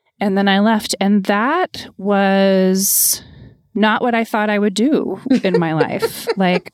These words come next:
Speaker 1: I always pictured myself getting married at, like, thirty-five.
Speaker 2: Really?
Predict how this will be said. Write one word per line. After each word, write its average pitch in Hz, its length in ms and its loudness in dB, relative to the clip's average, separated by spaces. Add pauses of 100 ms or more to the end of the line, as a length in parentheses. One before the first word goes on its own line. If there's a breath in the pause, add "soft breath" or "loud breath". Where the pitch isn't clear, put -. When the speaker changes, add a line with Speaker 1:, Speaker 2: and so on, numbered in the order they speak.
Speaker 1:
I 190 300 -2
always 208 340 -2
pictured 277 440 -4
myself 196 640 0
getting 180 280 -2
married 175 380 2
at, - 100 -2
like, 160 260 -4
thirty-five. 175 1120 -2
Speaker 2:
Really? 170 800 0